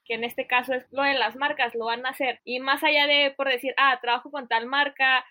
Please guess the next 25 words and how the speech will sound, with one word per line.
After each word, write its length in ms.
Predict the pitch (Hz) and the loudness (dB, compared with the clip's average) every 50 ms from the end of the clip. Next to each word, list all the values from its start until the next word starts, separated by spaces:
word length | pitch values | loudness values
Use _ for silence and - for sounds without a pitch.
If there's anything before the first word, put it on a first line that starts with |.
| _ _ _ | _ _ _
o 180 | - 233 247 | -4 -4 -4
tengo 300 | 240 - 247 254 262 269 | -2 -4 -6 -4 -4 -4
tal 140 | 269 269 262 | -2 -2 0
beneficio, 640 | 262 269 262 247 240 240 - 285 294 277 - 285 269 - | 0 -2 -2 -4 -6 -4 -4 -4 -4 -4 -4 -6 -4 0
es 220 | - 240 233 - _ | 0 0 0 -2 _
me 180 | 240 240 247 247 | -4 -4 -2 0
voy 140 | 254 269 | 2 2
a 140 | 285 320 311 - | 2 0 0 -2
poder 220 | 269 240 240 240 | -2 0 0 0
ir 140 | 262 285 285 | -2 -4 -6
a 220 | - - 240 233 - _ | -4 -4 -4 -4 -2 _
tal 220 | - 247 247 - _ | -2 -2 -2 -2 _
torneo 520 | - 269 269 269 285 294 302 302 311 302 - | -6 -4 -4 -4 -4 -4 -2 -2 -2 -2 -2
o 80 | - | 0
voy 140 | 247 247 247 | 0 0 0
a 120 | 262 269 - | 0 -2 -2
poder 200 | - 247 240 240 | -2 -2 -2 -2
ir 140 | 254 262 254 - - | -2 -4 -8 -6 -4
a 160 | - 247 240 - | -4 -4 -2 0
tal 240 | 247 240 240 240 254 | 0 0 0 0 -4
mundial, 520 | 262 262 262 262 262 277 277 294 311 311 - _ _ _ | -8 -12 -12 -8 -2 0 2 2 0 0 -4 _ _ _
porque 360 | - 269 269 269 247 240 240 _ | -2 -2 0 -2 -4 -6 -6 _
pues 220 | - 233 226 226 247 | -4 -4 -4 -2 -2
ellos 240 | 240 247 262 269 269 | -2 0 0 0 -2
requieren 760 | 262 247 - 247 240 240 247 254 254 262 254 233 240 226 | -2 -2 -2 0 2 2 4 4 4 2 0 -2 -6 -10